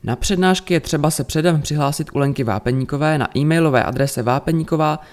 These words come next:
zavináč k j d tečka p b tečka c z nebo telefonicky tři sta osmnáct šest set dvacet šest čtyři sta osmdesát šest. Podrobnější informace získáte na webu knihovny.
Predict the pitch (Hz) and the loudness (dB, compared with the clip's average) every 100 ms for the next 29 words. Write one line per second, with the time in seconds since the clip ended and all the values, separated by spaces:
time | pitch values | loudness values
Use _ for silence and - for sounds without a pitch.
0 | - - 139 143 120 - - 139 123 147 | -14 -2 2 4 2 0 0 2 2 0
1 | 123 - 123 127 123 131 120 - 117 - | -4 -4 -2 0 0 0 -2 -6 -8 -4
2 | 107 135 151 - - - - - 175 185 | -2 0 -2 -8 -20 -20 -18 -2 2 4
3 | 185 139 139 110 95 - 107 - - - | 4 2 2 -2 -2 -6 -8 -6 -4 -4
4 | 143 - 165 160 160 - - 135 139 117 | -4 -2 -2 -2 -4 -8 -6 -6 -4 -4
5 | 113 107 - 151 - - - 165 185 - | -4 -6 -4 -6 -6 -16 -6 -4 -4 -4
6 | - - 123 117 110 - - - - - | -6 -4 -6 -4 -6 -6 -8 -10 -12 -20
7 | _ _ _ - - - - - - 151 | _ _ _ -20 -20 -20 -20 -8 0 4
8 | 190 202 202 - - 127 156 165 170 160 | 6 6 4 2 -2 0 0 0 0 -2
9 | 156 - 190 180 165 135 131 - 113 127 | -2 -2 -2 0 0 0 -2 -2 -2 0
10 | 113 104 | 0 -4